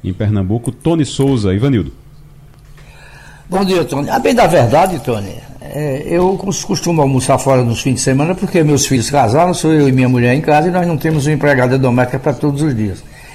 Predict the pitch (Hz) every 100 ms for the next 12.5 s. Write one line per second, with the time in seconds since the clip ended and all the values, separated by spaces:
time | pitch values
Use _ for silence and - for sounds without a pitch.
0 | - - - - - 156 156 185 175 143
1 | 156 - - - - - 160 170 - -
2 | 180 151 - - - - - - - -
3 | 160 156 - 165 160 151 139 117 127 131
4 | - - - - - - - - 127 101
5 | 156 156 151 131 143 - 143 135 139 -
6 | 127 127 120 120 147 139 123 113 135 156
7 | 156 - - - - - 156 156 185 -
8 | 175 170 165 160 147 156 - - 147 131
9 | 92 92 - - - - - - - 147
10 | 156 143 175 170 147 160 147 147 117 123
11 | 117 - 147 151 - 147 - 156 151 165
12 | - 139 117 95 101